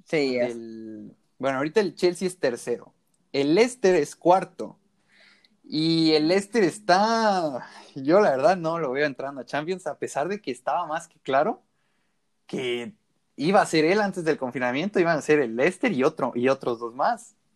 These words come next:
Speaker 1: Sí, porque incluso antes del, antes del parón, el Leicester iba codo a codo peleando con
Speaker 2: Exacto.
Speaker 1: Manchester City. O sea, hubo un momento en el que se estaban peleando la segunda plaza.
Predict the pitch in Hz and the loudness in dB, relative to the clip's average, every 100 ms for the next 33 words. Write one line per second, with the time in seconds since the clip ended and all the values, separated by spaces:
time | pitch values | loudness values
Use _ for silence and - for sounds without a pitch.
0 | _ _ _ _ _ _ _ _ _ - | _ _ _ _ _ _ _ _ _ -20
1 | 151 _ 170 170 151 147 131 160 170 175 | -20 _ -2 2 2 2 0 -2 4 4
2 | 170 190 156 123 113 107 104 95 - 151 | 4 2 4 4 4 0 -4 -4 0 0
3 | - 143 - 110 110 139 220 _ _ _ | 4 2 4 2 2 -6 -10 _ _ _
4 | - 131 135 156 190 185 170 - 147 160 | -6 -4 -4 -6 -12 -2 -2 -2 -6 -4
5 | 147 135 143 160 139 120 123 131 110 113 | -8 -8 -10 -8 -12 -12 -10 -6 -6 -6
6 | 117 120 123 113 - - - - 160 123 | -10 -8 -10 -10 -10 -12 -18 -6 -6 -4
7 | 131 147 156 185 190 151 151 214 196 147 | -4 -4 -4 -2 -2 -4 -8 -8 -12 -12
8 | 117 113 131 139 143 123 120 135 131 - | -16 _ -6 -6 -6 -6 -4 -4 -8 -8
9 | 110 117 113 - 113 135 - | -16 -10 -12 -10 -10 -10 -12